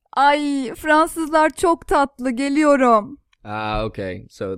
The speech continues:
Speaker 2: yeah, this is Merve here. Fransızlar.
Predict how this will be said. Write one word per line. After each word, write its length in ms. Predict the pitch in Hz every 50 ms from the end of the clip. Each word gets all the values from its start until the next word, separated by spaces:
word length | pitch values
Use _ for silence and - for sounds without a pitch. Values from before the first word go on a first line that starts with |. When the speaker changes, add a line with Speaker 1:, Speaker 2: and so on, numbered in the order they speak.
| -
Speaker 2:
yeah, 200 | - 82 95 95
this 200 | 95 110 110 -
is 100 | 107 98
Merve 360 | 98 98 95 95 92 92 90 92
here. 200 | 104 95 98 - _ _ _ _ _ _ _ _ _ _
Fransızlar. 960 | _ - 151 156 160 165 151 - - 160 156 147 131 131 127 127 139 175 196